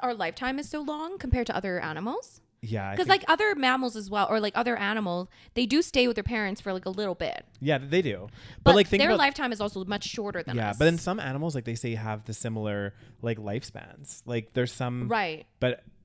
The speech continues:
Speaker 2: you know, like, like, I think killer whales and stuff, like, they, for example, like,
Speaker 1: But are they
Speaker 2: orcas
Speaker 1: independent after? I guess they swim right away.
Speaker 2: They have to
Speaker 1: Here's
Speaker 2: swim
Speaker 1: the
Speaker 2: right
Speaker 1: thing.
Speaker 2: away.
Speaker 1: Yeah, our, our babies are, like, you know, they're
Speaker 2: They
Speaker 1: just, like, you know, little lumps. <laughs>
Speaker 2: Exactly, 'cause I, I don't know that, that there's that many animals. I don't think there's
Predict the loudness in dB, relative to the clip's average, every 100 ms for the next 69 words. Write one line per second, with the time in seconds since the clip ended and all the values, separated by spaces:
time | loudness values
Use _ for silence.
0 | -16 -4 -2 -2 -2 -4 -4 -6 -6 -10
1 | _ _ _ _ -10 -6 -6 -6 -4 -2
2 | -4 -4 -8 -10 -10 -12 -10 -10 -6 -6
3 | -4 -6 -6 -10 -8 -4 2 4 4 2
4 | 0 -2 -4 -6 -8 -10 -14 -16 -16 -4
5 | -2 0 0 -2 -2 0 4 4 6 4
6 | 2 0 6 6 8 2 2 -2 -6 -10
7 | _ -20 _ 0 0 0 -4 -2 -2 -2
8 | 0 0 0 0 0 0 -2 -2 -4 -6
9 | -14 _ _ -10 -8 -10 -14 _ -4 0
10 | 0 0 -2 -4 -6 0 2 2 4 4
11 | 4 0 -2 -4 -2 6 6 6 2 4
12 | 4 6 6 6 4 4 4 4 2 0
13 | 2 2 0 0 0 0 0 0 -2 0
14 | -2